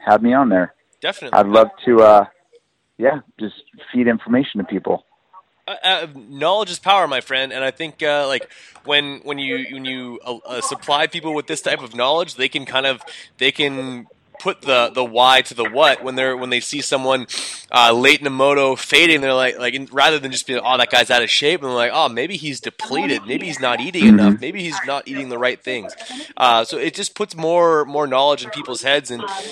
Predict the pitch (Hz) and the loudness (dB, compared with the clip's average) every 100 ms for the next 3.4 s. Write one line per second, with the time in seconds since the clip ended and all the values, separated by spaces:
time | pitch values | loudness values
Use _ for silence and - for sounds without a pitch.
0 | - 127 123 120 120 117 110 - 107 135 | 0 4 4 2 -2 -10 -16 -20 -14 -10
1 | 143 131 135 143 135 127 120 127 135 123 | -6 -2 0 -2 -6 -10 -4 -2 -2 -4
2 | - 131 135 131 - 110 110 - 113 - | -10 -6 -6 -6 -6 -6 -6 -8 -10 -8
3 | 117 113 113 110 | -6 -4 -4 -6